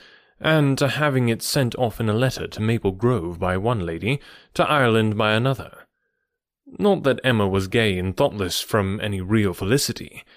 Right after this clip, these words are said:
It was rather because she felt less happy than she had expected. She laughed because she was disappointed,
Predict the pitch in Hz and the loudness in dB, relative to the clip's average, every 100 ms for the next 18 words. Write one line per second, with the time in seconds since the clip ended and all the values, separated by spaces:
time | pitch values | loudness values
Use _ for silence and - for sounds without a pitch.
0 | _ _ 180 190 196 156 180 170 147 156 | _ _ -2 0 0 2 4 4 2 2
1 | 165 151 165 147 151 123 139 147 - 165 | 0 0 0 0 0 0 0 -2 -4 -6
2 | 151 92 87 90 95 - 104 101 - - | -6 -6 -4 -4 -4 -4 -4 -4 -6 -6
3 | 135 - - - _ _ _ _ _ _ | -6 -10 -16 -18 _ _ _ _ _ _
4 | _ - - 135 131 156 85 78 - 110 | _ -8 -2 0 2 0 -2 -4 -8 -4
5 | 113 139 120 107 113 110 - 110 113 - | -2 0 0 0 0 -2 -2 -6 -4 -2
6 | 120 95 80 | -2 -4 -12